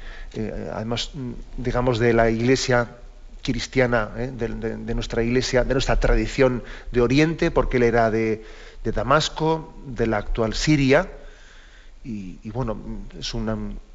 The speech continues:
un santo padre que está cam-, en, a camino, a caballo, quiere decir, a caballo entre el siglo séptimo y octavo, ¿eh? Y por lo tanto también fijaros que el catecismo,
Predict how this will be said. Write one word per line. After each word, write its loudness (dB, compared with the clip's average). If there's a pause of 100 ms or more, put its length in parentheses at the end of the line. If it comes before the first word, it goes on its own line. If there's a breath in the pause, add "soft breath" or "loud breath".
(100)
un -6
santo -2
padre 6
que -4
está -2
cam-, -6
en, -6 (200)
a -6
camino, 0 (300 loud breath)
a -2
caballo, 4
quiere 0
decir, 0 (520 loud breath)
a -8
caballo 2
entre 2
el 0
siglo 4
séptimo 0
y -2
octavo, 2
¿eh? -8
Y -10
por -6
lo 0
tanto 0
también 0
fijaros 0
que 2
el 0
catecismo, -2